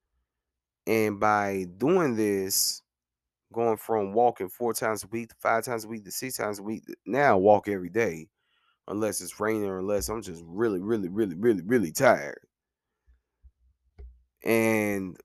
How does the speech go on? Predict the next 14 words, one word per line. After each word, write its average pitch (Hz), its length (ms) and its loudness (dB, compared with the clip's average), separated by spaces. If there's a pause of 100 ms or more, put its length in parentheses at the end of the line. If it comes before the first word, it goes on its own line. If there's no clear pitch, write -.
um, 104 360 2
in 104 160 -2
recent 110 320 0
months, 127 280 6
I've 101 220 0
started 104 340 0
implementing 107 540 -4
push-ups, - 840 -2 (540)
push-ups, 135 580 2 (420)
bench 123 340 4
dips, 117 400 0 (320)
and 101 460 -4
recently 113 460 -4
squats - 720 0